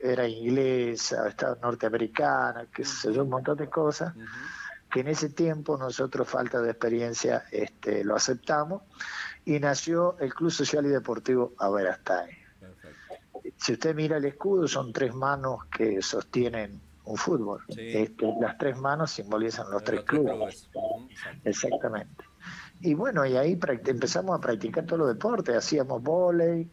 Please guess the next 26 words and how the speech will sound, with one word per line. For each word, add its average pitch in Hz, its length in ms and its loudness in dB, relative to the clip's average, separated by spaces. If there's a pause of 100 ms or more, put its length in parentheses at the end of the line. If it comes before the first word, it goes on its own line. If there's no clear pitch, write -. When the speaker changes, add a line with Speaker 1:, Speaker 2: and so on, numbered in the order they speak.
Speaker 1:
hacíamos, 113 960 -2
ese 160 260 0
grupo 170 300 0
juvenil 143 520 2
que 139 140 2
hubo 175 260 4
ya 143 300 2 (540)
fue, 147 480 2
trajo 147 460 0
el 123 100 0
vóley, 147 560 2 (320)
que 117 120 -2
lo 110 160 4
practicábamos 120 720 0
en 117 80 -4
el 113 40 -10
Club 123 180 0
Pacífico. 139 720 0 (760)
Eh, 127 380 2
ese 143 220 0
grupo 151 320 -2
juvenil, 139 680 -2
después 135 560 0
dentro 131 380 -2
de 123 120 4
Aberastain, 139 680 2